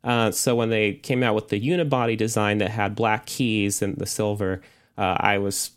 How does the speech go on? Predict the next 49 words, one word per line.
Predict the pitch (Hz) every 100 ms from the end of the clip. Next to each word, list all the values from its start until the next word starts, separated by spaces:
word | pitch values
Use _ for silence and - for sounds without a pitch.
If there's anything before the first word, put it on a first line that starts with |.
| -
I | 101
was | 101 -
really | 120 - 123 113
thrilled | 104 - 107 101
with | 113 -
that, | 98 98 - -
with | 110
that | - 98
design | - 101 98 92
change. | - 104 - -
So, | - - 92 90
uh, | - -
anyway, | - 151 113 98 107 117
um, | 117 101 107 123 _ -
back | 151 151
to | 160
our | 120
story | - 143 127 104
though. | 101 87 95 107 _ -
I | 123
got | 165 190
a |
Ti | 185 - 147
Book, | 151 180 - - _ _ _ _ _
and | 131 131
then, | 135 131
uh, | 127 107
I |
believe | 131 139 143 139
a |
couple | 143 139 143
years | 131 123 120
later, | 143 160 160 156 151 - -
I | 117
got | 120 107
an | 98
iBook | 139 156 151 143
G | - 127
four. | 123 151 143 143 143 139 _ _ _ _ _ _ _ -
Now, | 139 143
this | 180
iBook | - 190 170 143
G | - 143
four, | - 110
I, | 92 113
I | 135
wanna | 143 147 -
mention | - 139 139 127
this | 123 117 -